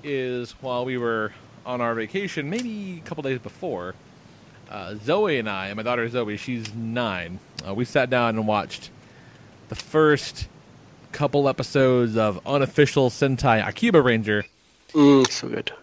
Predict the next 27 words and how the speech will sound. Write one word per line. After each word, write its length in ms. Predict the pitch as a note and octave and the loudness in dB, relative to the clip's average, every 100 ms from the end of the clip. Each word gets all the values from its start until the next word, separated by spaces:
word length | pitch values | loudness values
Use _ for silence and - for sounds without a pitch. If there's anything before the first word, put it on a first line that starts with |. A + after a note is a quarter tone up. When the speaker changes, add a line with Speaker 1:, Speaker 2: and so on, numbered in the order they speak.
| _ - | _ -8
Speaker 1:
And 140 | C3 D3+ | -2 2
now 160 | F3+ | 4
we 140 | F3+ D#3+ | 6 4
have 120 | C#3+ | 4
watched 380 | C3+ B2+ - - | 4 2 0 0
ten 220 | A#3 F#3 | 2 4
of 140 | A#2 | 2
them 280 | A2+ F#2+ F2+ - - - - - | -2 -2 -6 -14 -20 -20 -16 -6
in 180 | A2+ | -4
the 80 | A2+ | -2
span 280 | A2+ C3+ B2 | 0 0 2
of, 140 | A#2 | 0
like, 260 | A2 A2 G2+ - | 2 0 0 -8
a 60 | G#2+ | 0
week, 420 | C3+ G2+ F#2+ - - - | 2 2 -2 -14 -18 -12
because 420 | G#2+ C3+ A#2 G#2 G2 | -4 0 0 0 0
that 220 | D3 G#3 | 2 2
shit 220 | - D#3 | 4 4
is 180 | A2 F#2+ | 2 0
ridiculous. 580 | A2+ B2 A2 F#2+ C#2+ - | 0 0 0 -4 -6 -4
Have 100 | G3 | 2
you 60 | |
guys 220 | A#3+ A#3+ | 4 4
seen 140 | B3+ C4 | 2 2
this? 200 | B3+ - | 2 2
I 60 | |
know 300 | D#3+ F3 C#3+ | 4 4 4